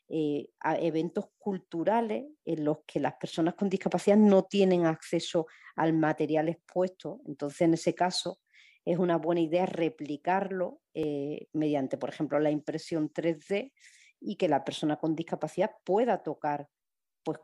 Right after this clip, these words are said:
cómo es una obra, ¿no? Un-, una arquitectura en este caso. Entonces, claro, todo eso suma.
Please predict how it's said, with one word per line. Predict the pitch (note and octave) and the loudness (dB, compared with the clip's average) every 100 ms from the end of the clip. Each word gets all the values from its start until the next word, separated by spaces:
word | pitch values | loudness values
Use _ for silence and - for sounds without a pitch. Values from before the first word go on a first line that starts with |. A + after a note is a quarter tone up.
| _ | _
cómo | E3 D#3 D3+ C#3 | 0 2 4 2
es | C3+ | 2
una | D3+ C3 A#2+ | 0 0 2
obra, | C3 B2+ A#2+ | 0 0 -4
¿no? | C3 B2+ | -6 -8
Un-, | C4+ D3 C#3+ - | -4 -2 0 2
una | D#3+ D#3 | 4 4
arquitectura | D3 - D3 C#3 - D3 C3+ | 2 -2 -2 -2 0 0 2
en | B2+ | 0
este | C3+ - | -4 -8
caso. | - C#3 - - _ _ _ - - - | -8 -8 -8 -14 _ _ _ -20 -20 0
Entonces, | D#3+ F3 F#3 A#3+ | 2 4 2 4
claro, | A3+ F3+ | 4 4
todo | - G#3 A#3 F4 | 4 4 6 6
eso | - F4 | 2 -2
suma. | - D3 C#3+ A#2+ | -2 -4 -2 -6